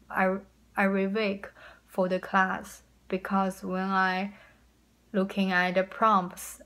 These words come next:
uh, it reminded me of some things happened before, and, uh, it reminded me of the little things in the life, in life, and, uh, those memories make me very happy.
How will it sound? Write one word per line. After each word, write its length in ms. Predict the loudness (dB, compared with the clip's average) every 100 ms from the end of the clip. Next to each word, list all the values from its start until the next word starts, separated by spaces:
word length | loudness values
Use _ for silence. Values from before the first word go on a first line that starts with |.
| _ -2
uh, 340 | 0 0 -4 -2
it 180 | -2
reminded 640 | 0 -2 0 2 2 2 0
me 460 | 0 -2 -2 -6 -4
of 380 | -2 -2 -6 -16 -20 _
some 320 | -6 -2 0
things 460 | -2 -2 0 -2 -4
happened 540 | 0 2 2 0 -4 -4
before, 480 | -6 2 2 2 -2 -12 -20 -20 -20 -12 -6
and, 340 | -2 -2 -2
uh, 140 | -2 -2
it 140 | -2
reminded 920 | -2 0 0 0 0 -2 -2 -4 -6 -10 _ _ _ _
me 440 | -2 0 0 -4 -4
of 500 | -2 0 -2 -8 -20 -20 _ _ _ -4
the 120 | 0
little 300 | 2 2 2
things 420 | 0 -2 -2 -2 -6 _ -12
in 220 | -4 0 0
the 120 | 2
life, 440 | 2 0 -4 -10 -20 _ _ -4
in 180 | 0 2
life, 420 | 4 2 -2 -8 -10
and, 320 | -6 -4 -2 -2
uh, 260 | -2 -2 0
those 300 | -2 0 0
memories 580 | 2 2 2 -2 -4 -4
make 300 | -6 -4 -4
me 140 | -4
very 360 | -2 -2 -2 -2
happy. 560 | 0 -2 -4 -8 -10